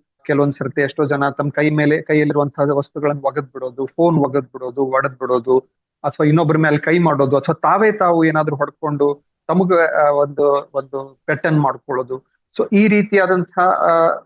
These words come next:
ವ್ಯಕ್ತಿತ್ವವಿರೋರು ಇರ್ತಾರೆ. ಅದಲ್ಲದೆ ಸಿಟ್ಟು ಕೆಲವೊಮ್ಮೆ ಬೇರೆ ರೋಗದ ಲಕ್ಷಣನೂ ಆಗಬಹುದು. For example, ನಾವು ಮೇನಿಯಾ ಅಂತೀವಿ, ಬೈಪೋಲಾರ್ ಡಿಸಾರ್ಡರ್ ಅಥವಾ ಮೇನಿಯಾ ಅಂತೀವಿ. ಅದರಲ್ಲಿ ವ್ಯಕ್ತಿಗೆ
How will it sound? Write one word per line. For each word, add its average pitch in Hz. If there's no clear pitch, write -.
ವ್ಯಕ್ತಿತ್ವವಿರೋರು 165
ಇರ್ತಾರೆ. 135
ಅದಲ್ಲದೆ 208
ಸಿಟ್ಟು 247
ಕೆಲವೊಮ್ಮೆ 208
ಬೇರೆ 185
ರೋಗದ 190
ಲಕ್ಷಣನೂ 165
ಆಗಬಹುದು. 123
For 147
example, 147
ನಾವು 135
ಮೇನಿಯಾ 165
ಅಂತೀವಿ, 117
ಬೈಪೋಲಾರ್ 143
ಡಿಸಾರ್ಡರ್ 127
ಅಥವಾ -
ಮೇನಿಯಾ 151
ಅಂತೀವಿ. 123
ಅದರಲ್ಲಿ 175
ವ್ಯಕ್ತಿಗೆ 165